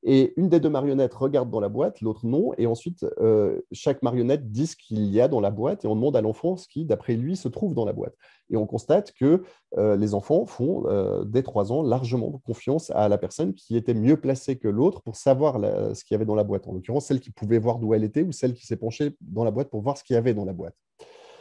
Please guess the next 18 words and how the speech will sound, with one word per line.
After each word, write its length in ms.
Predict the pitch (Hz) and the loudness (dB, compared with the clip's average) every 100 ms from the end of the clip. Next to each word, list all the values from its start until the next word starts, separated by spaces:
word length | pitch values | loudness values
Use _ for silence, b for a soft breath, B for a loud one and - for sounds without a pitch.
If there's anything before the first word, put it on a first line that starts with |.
| B B | B B
Il 60 | - | -18
y 40 | |
a 40 | - | -8
beaucoup 240 | 113 147 | -4 -2
de, 100 | 127 | 0
d'autres, 500 | 98 98 131 135 - | -2 2 4 4 2
euh, 160 | 110 101 | 2 2
processus 540 | - 117 123 123 123 | -2 -8 -6 -6 -6
qui 60 | 107 | -6
ont 80 | |
permis 200 | 107 107 | -4 -2
de 60 | 110 | 0
montrer 240 | 104 - | -2 -4
ça, 200 | 113 160 | -4 -2
mais 80 | 165 | -2
ça, 120 | - | -4
c'est 160 | 113 107 | -6 -6
un, 300 | 101 95 92 | -6 -6 -8